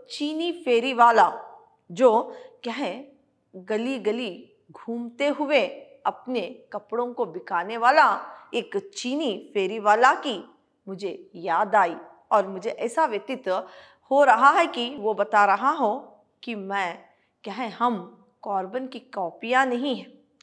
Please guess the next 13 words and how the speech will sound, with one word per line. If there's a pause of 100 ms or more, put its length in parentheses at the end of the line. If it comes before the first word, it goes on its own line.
(100)
हमारी
भी
एक (460)
कथा
है। (840)
यदि
जीवन
की
वर्णमाला
के
संबंध
में
तुम्हारी